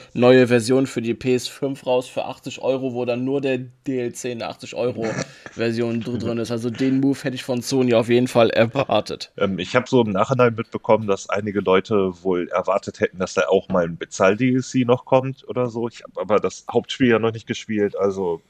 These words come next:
Speaker 2: ne? Steck ich da jetzt nicht so drin. Ähm, jedenfalls
Speaker 1: Nee, ich auch
Speaker 2: waren,
Speaker 1: nicht.
Speaker 2: waren so einige enttäuscht, aber, ähm, ich mein, <laughs> das war auch das Einzige, was eigentlich die Show über von Sony kam.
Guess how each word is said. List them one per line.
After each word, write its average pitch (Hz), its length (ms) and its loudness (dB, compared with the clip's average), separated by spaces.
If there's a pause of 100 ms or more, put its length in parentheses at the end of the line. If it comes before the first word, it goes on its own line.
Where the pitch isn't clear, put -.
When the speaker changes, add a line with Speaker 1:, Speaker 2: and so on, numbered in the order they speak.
(280)
Speaker 2:
ne? 151 220 2 (1500)
Steck - 300 0
ich 117 100 -4
da 101 100 0
jetzt 107 220 0
nicht 110 140 -6
so 104 160 -2
drin. 110 280 0 (800)
Ähm, 85 560 -2
jedenfalls 104 280 0
Speaker 1:
Nee, - 40 -8
ich - 20 -
auch - 40 -8
Speaker 2:
waren, 110 140 8
Speaker 1:
nicht. - 240 -8 (160)
Speaker 2:
waren 110 180 2
so 95 120 0
einige 98 320 0
enttäuscht, 90 540 0
aber, 85 480 0
ähm, 82 180 -12 (200)
ich - 160 -14
mein, 90 260 2 (520)
<laughs> 117 320 -4
das - 180 -2
war 127 80 8
auch 123 100 6
das - 180 2
Einzige, 135 400 2
was 113 160 4
eigentlich 110 240 -2 (220)
die 107 80 0
Show 117 300 4
über 107 180 4
von 95 200 0
Sony 131 340 0
kam. 98 400 2